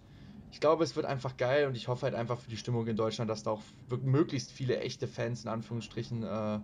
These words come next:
Karten kriegen, weil dann könnte die Stimmung in Deutschland, da gehe ich mit einem anderen bekannten Podcast da draußen,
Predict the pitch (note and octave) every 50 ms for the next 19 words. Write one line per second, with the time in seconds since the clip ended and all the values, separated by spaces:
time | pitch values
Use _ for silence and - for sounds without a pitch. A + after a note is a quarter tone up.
0 | - - - - - - - - A2+ A2+ A#2 - A2+ G#2 - B2+ B2+ B2 B2 A2
1 | A2+ A2 A2 A#2 A2+ A2+ G#2 B2 B2 A#2 B2 A2 A2+ - - - A#2+ A#2 A#2 A2+
2 | A#2 G#2 A#2 A#2 A#2 A2+ - B2+ A#2+ A#2 G#2+ - - - - - - - - -
3 | - - - A2 G#2 B2 B2+ B2+ A#2 - B2 B2 A#2+ - - B2 A#2+ A2+ A2+ A2+
4 | A2+ - A#2+ C3 C3 B2+ B2+ B2 B2+ B2 B2+ B2+ B2 A2+ A#2+ A#2+ B2 B2+ B2 B2+
5 | - B2 A#2+ A#2 - - C#3 G#2 A2+ A#2 A#2 A#2 - - A#2+ A#2 A#2 G#2+ G#2